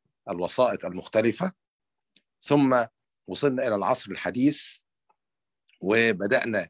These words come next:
نكتب ونتعلم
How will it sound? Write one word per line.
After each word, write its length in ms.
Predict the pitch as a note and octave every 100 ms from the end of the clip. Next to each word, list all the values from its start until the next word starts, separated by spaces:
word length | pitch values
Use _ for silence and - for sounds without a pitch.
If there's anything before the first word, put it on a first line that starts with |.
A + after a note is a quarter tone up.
| _
نكتب 400 | F2+ B2 - D3 - _ - _ _ _ _ _ _ _
ونتعلم 1500 | - F2 A2 A2 G2+ F#2+ _ _ _ F2+ F2+ A2 A2+ G2